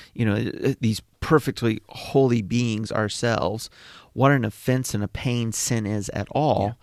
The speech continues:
Speaker 1: and must surely be to God. It's contrary to his very nature.
Speaker 2: There's so many things that I'm now wanting to say, but we've come to the end of our time. It's, it's a great, it's a hard conversation,
Speaker 1: Right.
Speaker 2: but it's a conversation
Speaker 1: Maybe
Speaker 2: we
Speaker 1: we
Speaker 2: need to
Speaker 1: can pick
Speaker 2: have.
Speaker 1: up and talk a little bit more about it tomorrow.
Speaker 2: We'll have to talk a little bit more about this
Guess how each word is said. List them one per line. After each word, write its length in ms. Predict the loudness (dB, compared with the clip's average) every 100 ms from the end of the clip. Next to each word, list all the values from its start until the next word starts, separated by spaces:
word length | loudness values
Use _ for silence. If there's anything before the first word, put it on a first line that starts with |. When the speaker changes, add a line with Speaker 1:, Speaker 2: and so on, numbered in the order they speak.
| _
Speaker 1:
and 120 | -2 2
must 160 | 4
surely 360 | 4 0 0 0
be 100 | -2
to 80 | -6
God. 480 | -6 -6 -8 -12 -12 -18 -4
It's 220 | -2 -2
contrary 560 | -2 -4 -2 2 2 2
to 80 | -2
his 140 | -2
very 260 | -4 -4 -4
nature. 560 | -4 -4 -6 -12 -14 _ _ -8
Speaker 2:
There's 180 | -6 -4
so 200 | -2 0
many 160 | 0
things 300 | 0 -2 -4
that 140 | -6 -6
I'm 120 | -4
now 220 | -4 -4
wanting 280 | -4 -4 -4
to 80 | -6
say, 260 | -8 -8 -8
but 140 | -6
we've 160 | -6 -4
come 180 | -2 -2
to 60 | -2
the 120 | -4
end 120 | -4
of 80 | -4
our 100 | -8
time. 380 | -8 -10 -10 -12 _ -20 _ _
It's, 220 | -6 -4
it's 220 | -2 -2 0
a 20 |
great, 240 | 0 0
it's 160 | -2 -4
a 60 |
hard 360 | -4 0 0 0
conversation, 680 | -4 -6 -6 -8 -8 -4 -2
Speaker 1:
Right. 260 | -2 -4 -10 -8
Speaker 2:
but 100 | -8
it's 80 | -6
a 60 |
conversation 480 | -4 -2 -2 -2 0
Speaker 1:
Maybe 220 | 2 4
Speaker 2:
we 40 | 4
Speaker 1:
we 60 |
Speaker 2:
need 80 | 2
to 60 | 0
Speaker 1:
can 80 | 2
pick 160 | 2
Speaker 2:
have. 80 | 2
Speaker 1:
up 100 | 0
and 100 | -2
talk 220 | -2 0
a 40 | 2
little 140 | 2
bit 120 | 0
more 140 | -2 -2
about 180 | -2 -4
it 60 |
tomorrow. 320 | -6 -8 -4 -4
Speaker 2:
We'll 120 | -2
have 140 | -2
to 80 | -4
talk 240 | -6 -6 -6
a 40 |
little 100 | -8
bit 140 | -8
more 160 | -8 -8
about 280 | -6 -8 -10
this 200 | -12